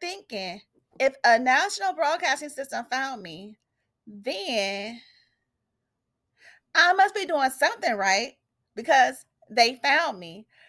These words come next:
So even though I started to beat myself up a little bit because I never wanted to plagiarize or take anything from anybody,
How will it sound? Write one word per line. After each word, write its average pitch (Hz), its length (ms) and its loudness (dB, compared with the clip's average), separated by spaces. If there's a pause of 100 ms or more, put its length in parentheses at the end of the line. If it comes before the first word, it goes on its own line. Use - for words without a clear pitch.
(140)
So 254 600 6 (200)
even 381 320 -4
though 311 280 2
I 262 160 2
started 262 340 2
to 262 80 -12
beat 226 200 -12
myself 240 380 -4 (120)
up - 180 -4
a 240 80 -4
little 233 200 -4
bit 240 160 -4
because 240 300 -4 (100)
I 233 200 4
never 220 400 -4
wanted 214 420 -8 (140)
to 214 580 -12 (500)
plagiarize 214 800 2
or 214 100 0
take 196 440 -6
anything 220 440 -10
from 196 260 -16
anybody, 202 800 0